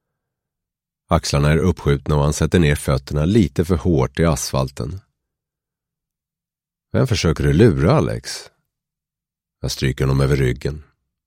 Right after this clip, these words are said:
över den välanvända kavajen. Den han alltid har på sig, oavsett väder. Tyget känns glatt,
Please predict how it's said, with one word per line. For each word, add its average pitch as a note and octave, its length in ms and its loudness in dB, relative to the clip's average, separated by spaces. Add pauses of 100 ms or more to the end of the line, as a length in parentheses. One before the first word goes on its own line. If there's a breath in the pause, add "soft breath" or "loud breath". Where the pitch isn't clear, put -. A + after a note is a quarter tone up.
över C#2+ 160 2
den C#2 140 2
välanvända C#2 680 2
kavajen. C#2 540 -2 (800)
Den D2+ 140 0
han D#2+ 120 0
alltid E2+ 380 2
har E2 60 4
på C#2 220 -2
sig, C2+ 200 -4
oavsett D#2 520 2
väder. D#2 480 -2 (1400)
Tyget G2 240 6
känns G#2 220 4
glatt, - 640 -6